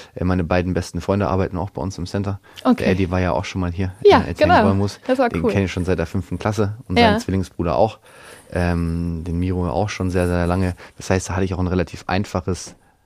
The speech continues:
Speaker 1: äh, Umfeld für den Einstieg. Gibt mal immer wieder, wenn man Leute trifft und man erzählt, „Was machst du denn beruflich?“ Ähm, dann sagt, „Warum hast du dann studiert, wenn du den Job machst?“ Ähm, sowas kommt dann schon, aber das ist eigentlich was, was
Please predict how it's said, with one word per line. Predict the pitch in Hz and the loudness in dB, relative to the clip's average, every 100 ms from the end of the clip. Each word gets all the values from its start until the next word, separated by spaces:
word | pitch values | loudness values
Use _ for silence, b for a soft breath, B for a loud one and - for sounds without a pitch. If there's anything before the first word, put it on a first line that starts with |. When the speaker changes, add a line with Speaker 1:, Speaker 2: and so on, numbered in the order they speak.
| _ _ - | _ _ -6
Speaker 1:
äh, | 87 | -4
Umfeld | - 123 - 107 101 - - | -2 -4 -2 -2 -2 -4 -18
für | - | -4
den | 95 87 | -2 -2
Einstieg. | - - - 160 - B B B - | -4 -4 -6 -8 -10 B B B 0
Gibt | 135 - | 0 4
mal | 117 | 4
immer | 113 113 | 6 4
wieder, | 113 110 | 4 4
wenn | 104 | 4
man | 98 | 4
Leute | 95 92 87 | 4 2 0
trifft | - 160 - - | 0 0 -2 -6
und | 101 | 0
man | 98 | 2
erzählt, | 92 - 104 | 2 0 -2
„Was | 92 | -2
machst | 95 92 90 | -4 -6 -2
du | |
denn | 90 90 b b b b b | -2 -2 b b b b b
beruflich?“ | 95 143 - 131 - - - | 0 0 2 0 0 -10 -2
Ähm, | 95 92 | 0 0
dann | 87 | 0
sagt, | 87 | -2
„Warum | 90 87 | -2 -2
hast | 92 - | -2 -4
du | |
dann | 87 82 | -4 -4
studiert, | - 92 139 | 0 0 0
wenn | 101 | 0
du | 104 | 0
den | 98 95 | 0 0
Job | 104 98 | -2 -4
machst?“ | 104 - - - | -6 -6 -12 -4
Ähm, | 92 87 87 - B B | 0 0 -2 -8 B B
sowas | - 87 87 | -4 -2 -2
kommt | - 85 | -4 -4
dann | 82 | -4
schon, | 80 85 85 | -4 -2 -2
aber | 78 76 | -2 -4
das | 78 - - - b b b | -6 -10 -18 -20 b b b
ist | - 78 - | -6 -6 -4
eigentlich | 76 78 | -4 -4
was, | - - - | -6 -6 -6
was | - - | -8 -12